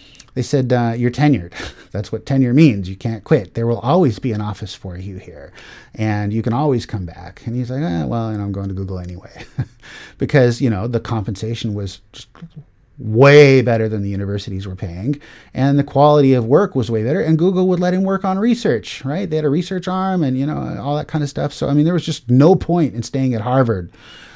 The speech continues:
Uh, and same thing went with universities across the, you know, the nation. I mean, like,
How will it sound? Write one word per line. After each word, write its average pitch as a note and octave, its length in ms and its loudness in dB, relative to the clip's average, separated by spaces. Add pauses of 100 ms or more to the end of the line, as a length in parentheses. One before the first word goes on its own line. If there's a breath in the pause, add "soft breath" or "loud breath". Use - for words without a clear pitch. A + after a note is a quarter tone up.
(200 loud breath)
Uh, A#2 540 2
and B2 180 0
same B2 220 -2
thing C3 180 -2
went B2+ 160 -2
with A#2 300 -6
universities B2 600 0
across A2+ 400 -4
the, A2+ 360 -4
you - 80 -6
know, A2+ 140 -4
the A2 100 -4
nation. D#3 380 -2
I A2+ 80 -2
mean, A#2 160 2
like, A2+ 300 -2